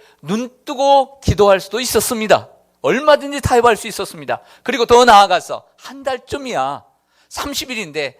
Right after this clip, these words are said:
꾹 참고 하나님 예배하지 않아도 되고 기도하지 않아도 되고 주님 섬기지 않아도 되고 하나님 내 마음 아실 거라고. 그렇다고 해서 하나님께서 나를 어떻게 하시겠어?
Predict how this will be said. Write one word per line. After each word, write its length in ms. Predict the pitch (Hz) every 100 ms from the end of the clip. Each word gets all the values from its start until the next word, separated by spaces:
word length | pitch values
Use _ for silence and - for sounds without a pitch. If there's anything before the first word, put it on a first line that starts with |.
| _
꾹 320 | 320 339 359 359
참고 640 | 285 277 277 233 - _ _ _ _ _ _
하나님 340 | 202 208 202
예배하지 380 | 190 208 185 196
않아도 280 | 165 165 180
되고 220 | 185 196
기도하지 460 | - 196 220 196 208
않아도 320 | 190 190 185
되고 340 | 196 220 180 _ _
주님 280 | - 208 220
섬기지 360 | 233 214 202 196
않아도 320 | 185 196 185
되고 400 | 190 214 208 - _ _ _ _ _ _ _ _ _ _
하나님 340 | 226 226 214
내 140 | 190
마음 260 | 190 156 165
아실 220 | 143 160
거라고. 240 | - 131 - - -
그렇다고 380 | 240 247 254
해서 120 | 247 220
하나님께서 500 | 233 233 220 208 185
나를 180 | 190
어떻게 320 | 165 170 233 208
하시겠어? 640 | 220 247 226 262 302 -